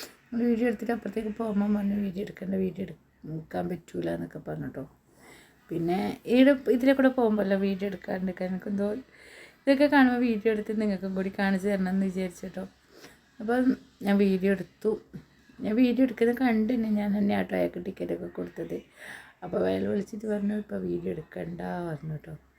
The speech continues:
ഇങ്ങനെ പോകുമ്പോൾ എടുക്കണ്ട. അതെന്താ അങ്ങനെ പറഞ്ഞതെന്ന് എനിക്കറിയില്ല.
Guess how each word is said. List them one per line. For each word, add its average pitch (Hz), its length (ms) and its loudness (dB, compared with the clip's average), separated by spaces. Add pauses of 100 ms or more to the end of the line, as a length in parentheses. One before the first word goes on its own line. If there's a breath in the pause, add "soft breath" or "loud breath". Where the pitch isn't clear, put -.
(680 soft breath)
ഇങ്ങനെ 196 240 0
പോകുമ്പോൾ 196 320 2
എടുക്കണ്ട. 180 360 -6 (140)
അതെന്താ 233 420 0
അങ്ങനെ 240 220 2
പറഞ്ഞതെന്ന് 240 420 2
എനിക്കറിയില്ല. 214 600 -2